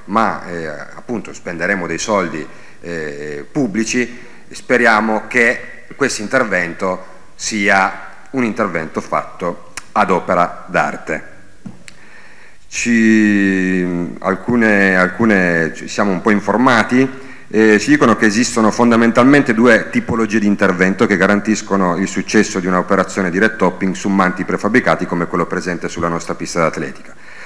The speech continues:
L'incollaggio di un nuovo strato di usura prefabbricato di spessore adeguato dai sei, otto, dieci millimetri, l'applicazione di due o più strati, o l'applicazione di due o più strati di polietero-,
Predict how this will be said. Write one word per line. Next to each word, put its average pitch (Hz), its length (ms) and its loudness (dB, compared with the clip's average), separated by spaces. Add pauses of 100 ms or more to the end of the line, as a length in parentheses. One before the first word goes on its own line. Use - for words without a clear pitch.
(160)
L'incollaggio 92 1040 4
di 87 100 -4
un 95 100 2
nuovo 92 240 2
strato 98 480 2
di 92 100 -2
usura 92 400 0
prefabbricato 92 640 -2
di 85 100 -8
spessore 90 380 -6
adeguato 90 480 0
dai 82 300 -4
sei, 87 600 0 (180)
otto, 90 360 -2
dieci 85 260 -6
millimetri, 82 760 -4 (1300)
l'applicazione 113 560 2
di 92 80 2
due 107 140 6
o 98 60 6
più 95 120 -4
strati, 101 500 2
o 127 120 4
l'applicazione 113 580 2
di 104 200 2
due 107 280 4
o 87 60 2
più - 180 -4
strati 95 380 -2
di 92 100 -4
polietero-, 110 840 2